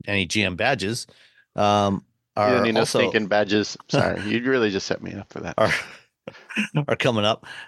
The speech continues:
Speaker 1: That's the Acura Z D X and the Honda Prologue. Um, and sounds like, I mean, Honda hasn't officially said anything, um, because they've never officially given a, an actual on sale date for these two cars,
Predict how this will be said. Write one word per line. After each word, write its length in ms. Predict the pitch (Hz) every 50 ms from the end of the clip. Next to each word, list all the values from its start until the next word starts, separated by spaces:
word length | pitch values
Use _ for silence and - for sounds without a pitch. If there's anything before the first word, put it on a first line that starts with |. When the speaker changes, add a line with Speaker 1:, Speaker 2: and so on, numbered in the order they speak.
| - -
Speaker 1:
That's 240 | 120 127 120 -
the 120 | - 127 -
Acura 400 | - 117 120 117 - 127 120 110
Z 200 | 98 95 110 120
D 180 | 107 107 107 104
X 380 | 107 120 131 - - - - - _ -
and 120 | 113 110 110
the 60 | 107
Honda 240 | 117 120 120 110 104
Prologue. 520 | - 139 147 156 131 98 80 73 - - _ _ _ _ _ _ _ _ _ - -
Um, 640 | 101 101 101 101 98 95 95 95 95 92 92 95 - _ _ _ _ _ _
and 420 | - 110 107 107 104 101 95 92 - _ _ _ _ _ _ _ _ _ _ _ _ _ _ _ _ _ _ _
sounds 380 | - - - 165 294 294 - -
like, 160 | 147 127 - _ - -
I 40 |
mean, 240 | 127 127 123 113 - _ _ _ _ -
Honda 320 | - 139 156 170 160 139
hasn't 300 | 120 123 120 117 123 107
officially 500 | - - - - 139 143 - 156 160 147
said 240 | - - 151 151 147
anything, 500 | 156 156 160 156 - 165 165 190 208 214 - _ _ _ _ _ _ _ _ _ _ _ _ -
um, 720 | 110 113 110 107 104 101 98 98 98 95 95 95 95 - - _ _ _ _ - - -
because 400 | 113 98 - 123 113 110 95 -
they've 360 | 117 110 107 107 104 101 92
never 360 | 113 127 135 127 127 117 98 95
officially 480 | - - 165 160 - - 143 131 120
given 300 | 98 117 123 113 117 110
a, 180 | 107 104 98 - -
an 240 | 107 101 101 95 - -
actual 340 | 104 104 98 - - 104 92
on 220 | - 98 101 98 87
sale 280 | - - 117 120 135
date 300 | 135 143 143 160 156 -
for 80 | - 143
these 160 | 147 156 151
two 140 | - 156 147
cars, 360 | - 151 151 160 165 165 -